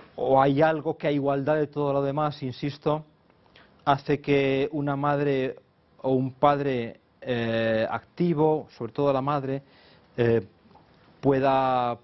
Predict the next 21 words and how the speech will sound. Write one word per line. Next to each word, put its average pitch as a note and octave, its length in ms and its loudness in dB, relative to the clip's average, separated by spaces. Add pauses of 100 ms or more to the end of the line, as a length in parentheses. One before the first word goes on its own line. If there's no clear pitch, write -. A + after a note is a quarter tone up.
transmitir B2+ 800 -2 (140)
una C3+ 200 -2
orientación C3 680 0 (640)
más C3 200 0
positiva C#3 500 -2
hacia C3 180 -4
la B2 60 -4
escuela. B2 400 -2
Seguramente C3 480 -6
va A2+ 120 -4
por A2+ 120 -6
ahí G#2+ 60 -6
la G2+ 120 -10
cosa, G2 280 -14 (180)
¿no? F#3 120 -10 (1000)
Eh, E3 400 4 (1200)
utilización F#3+ 800 2
de G3 80 2
recursos G3+ 680 -4 (1000)
y F#3 300 4 (520)
posesión D#3+ 760 -2